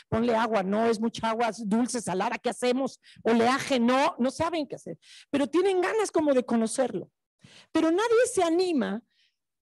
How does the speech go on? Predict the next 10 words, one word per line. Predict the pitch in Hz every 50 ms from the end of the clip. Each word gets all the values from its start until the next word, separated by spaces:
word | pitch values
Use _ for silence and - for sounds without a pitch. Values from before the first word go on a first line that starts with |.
| _ _ _ _ -
a | -
hacer | 240 - - 381 403
un | 392 381
cambio | 370 - - 330 381 349 330 311
estructural, | 277 - - 254 220 - _ - 202 180 165 143 139 - - _ _ _ _ _ _ _ _ _ _ _ _ _ _ _ -
a | - 233
decir, | 226 226 226 - - 269 269 277 - _ _ _ _ _ _ _ _ _ _ _ _ _ _ _ _ _ _ _ _ _ -
que | 277 269
desde | 220 269 269 262 208 202 262 262
la, | 254 254 247 240 240 -